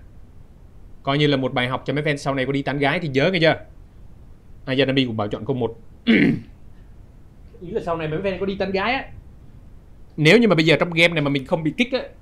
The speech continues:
không bị nó từ chối á, thì sau này mấy fan có thể hỏi là "Mấy bạn, bạn nữ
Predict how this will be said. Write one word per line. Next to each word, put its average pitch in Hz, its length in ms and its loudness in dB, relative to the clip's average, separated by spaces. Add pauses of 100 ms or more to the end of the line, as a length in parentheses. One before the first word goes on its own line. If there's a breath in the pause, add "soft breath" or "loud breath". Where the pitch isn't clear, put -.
(140)
không 175 200 -14
bị 156 160 -6
nó 156 140 -4
từ 151 120 -2
chối 147 220 -2
á, 226 140 -4
thì 139 60 -12
sau 151 180 -6
này 151 100 -8
mấy 143 80 -6
fan 156 140 -8
có 165 80 -10
thể 139 100 -4
hỏi 110 280 -6
là 120 140 -10
"Mấy 123 140 -10
bạn, 120 400 -10 (140)
bạn 120 240 -14
nữ 110 160 -8